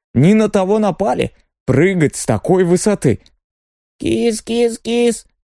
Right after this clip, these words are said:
еще раз позвала старушка. "Вот видите, молодой человек, какая у меня проблема!"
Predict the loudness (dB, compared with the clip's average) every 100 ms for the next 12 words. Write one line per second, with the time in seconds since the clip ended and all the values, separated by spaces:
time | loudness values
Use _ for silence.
0 | _ 0 0 2 0 0 -2 -2 0 0
1 | 0 -2 -2 -2 -2 -2 -4 _ _ _
2 | _ -10 -2 0 0 0 0 0 0 -2
3 | -4 -4 -2 0 0 0 0 -2 -2 0
4 | 0 -2 -2 -6 -20 -6 -4 -2 -2 0
5 | 0 0 0 0 0 -2 -2 -2 -2 0
6 | 0 2 0 -2